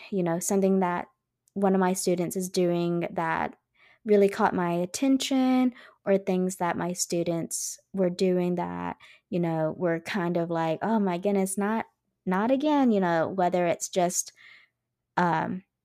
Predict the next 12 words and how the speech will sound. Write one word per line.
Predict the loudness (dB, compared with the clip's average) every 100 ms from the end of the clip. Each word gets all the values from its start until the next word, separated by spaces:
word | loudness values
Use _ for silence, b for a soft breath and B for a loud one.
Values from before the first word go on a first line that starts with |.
| _ _ _ _ _ _ -14 -6
like, | -2
not | 0 0 2
writing | 0 2 2
their | 2 2
name | 0 0 0
on | 0 0
their | 0
paper, | -2 -2 -2 -2 -2 0 -2 -4 B B B 0
or | 4 4 4 2 0
maybe, | -2 0 0 0
you | 0 -2 -2 -4
know, | -4 -4 -6